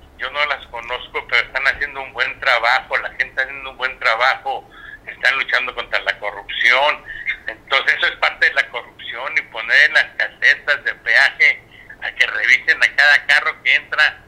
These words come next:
son cinco, a ver su prueba de antígenos, si no van, van para atrás.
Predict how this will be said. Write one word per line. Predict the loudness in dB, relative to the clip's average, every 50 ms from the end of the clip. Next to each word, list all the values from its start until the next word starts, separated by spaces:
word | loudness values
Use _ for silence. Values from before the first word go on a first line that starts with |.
| -20 _ -20 -16 -14
son | -12 -12 -10 -10 -6
cinco, | -6 -6 -6 -6 -6 -4 -2
a | 0
ver | 0 0 -2 -2 -8
su | -18 -4 2
prueba | 4 6 6 6 6
de | 4 2
antígenos, | 0 -2 -4 -12 -12 -6 0 0 0 0 0 -6 -10
si | -10 -8
no | -6 -6 -6 -2 2
van, | 2 2 2 0 -10 -8
van | -4 -4 -4 -2 0
para | -2 -2 -2
atrás. | 0 2 4 6 6 6 6 4 2 0